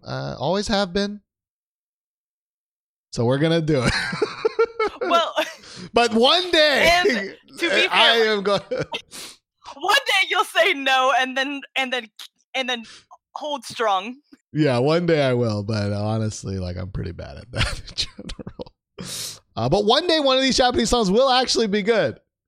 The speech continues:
Speaker 2: Uh, today might not be the day. <laughs>
Speaker 1: But honestly, I just want a good Taeyeon song because I feel like, uh, this year I just, we, uh, she just didn't have a, a great song in my brain, you know?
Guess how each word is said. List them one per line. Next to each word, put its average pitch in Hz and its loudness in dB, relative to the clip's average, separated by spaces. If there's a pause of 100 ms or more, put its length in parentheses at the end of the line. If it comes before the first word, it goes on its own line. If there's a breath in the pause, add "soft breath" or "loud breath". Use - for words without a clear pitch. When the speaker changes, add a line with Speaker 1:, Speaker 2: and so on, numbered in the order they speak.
(1000)
Speaker 2:
Uh, 202 0
today 214 -6
might 196 -4
not 165 -6
be 180 -18
the 220 -12
day. 247 -4
<laughs> 320 4 (2750 loud breath)
Speaker 1:
But 247 2
honestly, 381 2
I 226 2
just 226 -2
want 240 0
a 202 0
good 175 0
Taeyeon 147 0
song 120 -2
because 117 -2
I 123 0
feel 160 -2
like, 135 0
uh, 120 -2
this 120 -4
year 110 -4 (420)
I 107 -4
just, 107 -8
we, 104 -6 (760)
uh, 98 -6 (260)
she - -8
just 110 -6
didn't 107 -8
have 101 -4
a, 95 -8
a 104 -8
great 92 -12
song 92 -10
in 95 -8
my 95 -8
brain, 101 -8
you 110 -8
know? 110 -8